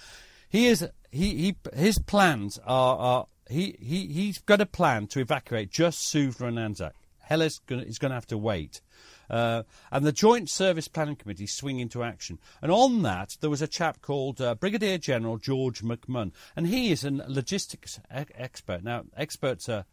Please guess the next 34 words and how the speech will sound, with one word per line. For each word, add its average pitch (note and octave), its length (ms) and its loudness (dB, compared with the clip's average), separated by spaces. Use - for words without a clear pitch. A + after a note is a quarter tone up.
a G#2+ 60 -8
terrible A2+ 460 -4
word A2+ 320 -2
these A2+ 200 -4
days, F2 320 -12
but C3+ 280 -4
actually C3+ 480 -2
part F3+ 240 0
of C3 80 -14
the A#2+ 80 -8
success - 440 -8
of - 40 -14
the B2+ 60 -8
British A#2 280 -10
Army A#2+ 280 -4
in G2+ 60 -6
the G#2+ 60 -6
Great A#2 280 -4
War A#2 340 -4
is A2 140 -10
the A#2 80 -8
bringing B2 400 -4
in A#2+ 180 -6
of F#2 100 -8
experts, - 680 -12
people B2 220 -6
who C3+ 80 0
actually B2+ 220 -6
knew A#2+ 280 -2
what A2 120 -4
they E2+ 80 -10
were F#2+ 80 -6
talking C#3 400 -6
about. D#2+ 180 -10